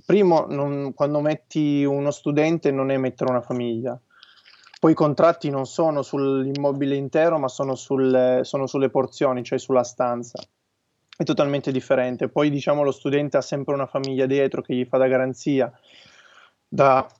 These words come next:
quasi cinque anni che lo faccio non è mai successo che u-, abbiano ritardato il pagamento di un, anche una sola mensilità e non ho mai avuto problemi di nessun tipo a livello proprio di pagamenti. Poi i problemi ci sono stati.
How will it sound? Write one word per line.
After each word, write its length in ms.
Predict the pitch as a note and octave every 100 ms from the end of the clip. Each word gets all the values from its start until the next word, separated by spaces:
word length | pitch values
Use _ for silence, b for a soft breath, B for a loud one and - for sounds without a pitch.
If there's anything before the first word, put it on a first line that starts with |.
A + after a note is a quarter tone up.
| _ _ _
quasi 320 | - D3+ D3+
cinque 380 | D3 D#3+ D3+ D#3
anni 260 | D#3 D#3+ D#3
che 100 | D#3
lo 100 | D3+
faccio 320 | E3 E3 D#3+
non 200 | D3 C#3
è 40 |
mai 200 | C#3 D3
successo 520 | C3+ C#3 - C#3 - C#3
che 140 | D3
u-, 480 | C3+ C3 C3 C3 C3
abbiano 380 | C3+ C3 C#3 C3+
ritardato 640 | C3+ C#3 C3+ C3+ C3+ C#3+ C3+
il 100 | B2+
pagamento 560 | C3+ C3+ C3+ C3+ C#3+
di 260 | B2+ C3 B2+
un, 120 | B2+ C3+
anche 240 | C#3+ D3+
una 160 | C#3 C3
sola 240 | - C3+
mensilità 760 | C3+ B2+ - C3 B2+ D3+ E3+ -
e 100 | C#3+
non 140 | C3
ho 60 | C3+
mai 140 | C#3+
avuto 240 | C#3+ C#3 B2+
problemi 440 | C#3+ C#3 D3 C#3+
di 140 | C3
nessun 380 | C#3+ D3 - D3
tipo 240 | C3 D3 C#3+
a 40 |
livello 280 | C3+ C3+ C3
proprio 240 | C3+ C#3
di 100 | C3
pagamenti. 600 | C3+ B2+ B2+ B2 A#2+ -
Poi 120 | -
i 40 | D#3+
problemi 360 | C#3+ C#3+ D#3+
ci 140 | C#3 -
sono 140 | C3+
stati. 500 | - - B2 A#2+ C#3